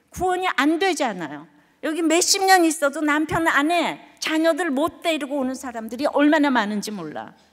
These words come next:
예, 이 남편 정말 먹이고 입히고 쓸어주고, 맨날 맛있는 거 해다 먹이고 섬기시기 바래요. 말씀 맺어요.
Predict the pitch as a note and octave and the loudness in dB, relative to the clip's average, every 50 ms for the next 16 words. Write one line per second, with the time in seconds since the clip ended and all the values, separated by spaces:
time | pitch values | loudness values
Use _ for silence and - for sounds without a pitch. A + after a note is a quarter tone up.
0 | _ _ _ _ _ _ _ _ _ _ _ _ _ _ - - G3 G3 - - | _ _ _ _ _ _ _ _ _ _ _ _ _ _ -12 -10 -10 -6 -2 2
1 | C4 B3+ C4+ B3+ B3 B3+ C4 - C4+ A#3 A#3+ C4 C#4 - - _ _ _ _ _ | 4 4 4 4 2 0 -2 -4 -8 -6 -6 -8 -10 -12 -14 _ _ _ _ _
2 | - - - C#4+ C#4+ D4 D4+ D#4 D#4 D#4 C4+ C4 C#4+ D4+ - - - - - - | -8 -4 -2 0 2 4 4 4 4 2 2 0 -4 -6 -8 -10 -20 -20 -14 -8
3 | A#3 B3 B3 A3 A3 A3+ - - - - - B3 - - - - G#3 A#3 - - | -4 -4 -4 -4 -6 -10 -10 -12 -12 -10 -10 -12 -12 -12 -16 -12 -12 -10 -10 -10
4 | C#4 - C#4 A#3+ A#3+ - - - - - - C4+ D4 - - - _ - _ _ | -6 -6 -6 -6 -6 -10 -12 -12 -12 -8 -8 -10 -10 -10 -18 -20 _ -20 _ _
5 | _ - - - D4 D4+ C#4+ D4+ D4+ D#4 D#4 D#4+ D#4+ D4 C4+ G3 G#3 - - C4 | _ -8 -4 0 2 4 4 4 4 4 2 2 0 0 -2 -4 -6 -6 -6 -6
6 | A#3+ A3+ G#3+ G3 G#3 A#3 B3+ C4+ C4 A#3 A3 G#3 G#3+ A#3 A#3+ A#3 A#3 G#3 - - | -6 -6 -6 -8 -8 -8 -8 -8 -8 -8 -8 -6 -6 -6 -6 -8 -10 -12 -10 -10
7 | C#3 - A3 A#3+ A#3 - - _ _ - - D4+ C#4+ C4 C4+ C#4 - - - A#3 | -10 -10 -10 -12 -14 -18 -20 _ _ -10 -6 -4 -4 -4 -4 -8 -10 -10 -12 -12
8 | A#3+ A3+ G#3+ G#3 A#3 A3+ A3 A#3+ C#4 - _ _ _ _ _ _ _ _ - D#3+ | -10 -10 -10 -8 -10 -10 -10 -12 -16 -18 _ _ _ _ _ _ _ _ -20 -20
9 | - - - - - A#3 B3+ B3 - C4+ B3 A3 A#3 A#3 A3 G#3 E3 D3 D#3 | -20 -20 -16 -8 -8 -8 -6 -6 -8 -8 -6 -6 -6 -8 -10 -12 -12 -12 -14